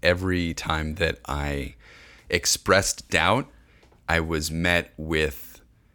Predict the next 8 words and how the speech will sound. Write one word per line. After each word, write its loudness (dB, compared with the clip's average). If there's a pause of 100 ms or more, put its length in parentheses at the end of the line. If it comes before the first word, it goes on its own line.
(840)
condescension 0 (260)
and -4 (220)
anger 2
and -6
frustration -2
from -10
other -6
people. -10